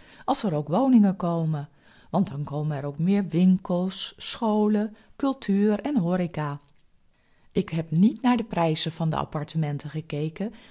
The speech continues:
maar die zullen ongetwijfeld erg hoog zijn. De grond daar is immers erg duur. Maar ik begreep dat er ook woningen voor starters en studenten worden gebouwd,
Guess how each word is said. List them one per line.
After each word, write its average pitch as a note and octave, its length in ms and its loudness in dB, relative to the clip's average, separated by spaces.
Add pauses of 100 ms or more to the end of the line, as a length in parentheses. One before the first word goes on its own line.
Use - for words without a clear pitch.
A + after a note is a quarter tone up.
maar E3 120 -2
die E3 120 0
zullen D3+ 280 -4
ongetwijfeld F3+ 960 -4
erg F3 340 -4
hoog D3 300 -8
zijn. C#3+ 380 -10 (540)
De D#3 100 -8
grond G3 380 0
daar D3+ 360 -4 (100)
is - 220 -8
immers C#3 460 -8
erg D#3+ 300 -4
duur. D3 380 -4 (580)
Maar F3+ 460 0
ik D#3+ 160 -4
begreep F3 320 -4
dat D#3+ 160 -6
er - 180 -12
ook E4 220 2
woningen B3+ 540 4
voor D#3 200 -8
starters A#3 680 -4
en C4 140 0
studenten C4 600 -2
worden C#3+ 280 -6
gebouwd, C#3+ 640 -10